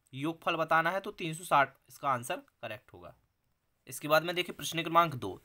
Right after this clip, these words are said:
जिसमें आपको बताना है निम्नलिखित में से एबीसी अक्षरों के मान ज्ञात कीजिए। यहाँ पर देखिए, यहाँ पर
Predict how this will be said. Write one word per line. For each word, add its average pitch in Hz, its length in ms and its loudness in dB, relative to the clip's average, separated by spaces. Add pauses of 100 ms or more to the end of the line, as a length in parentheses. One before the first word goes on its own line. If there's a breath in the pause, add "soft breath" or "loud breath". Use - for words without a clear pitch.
(140)
जिसमें 175 260 -6
आपको 175 200 2
बताना 156 320 4
है 185 100 0
निम्नलिखित 160 400 -4
में 180 140 2
से 190 260 -4
एबीसी 156 560 -2 (440)
अक्षरों - 440 -4
के 190 180 0
मान 165 300 4
ज्ञात 147 300 4
कीजिए। - 460 -12
यहाँ 131 240 -2
पर 160 300 6 (440 soft breath)
देखिए, 131 260 -2
यहाँ 165 180 4
पर 160 180 4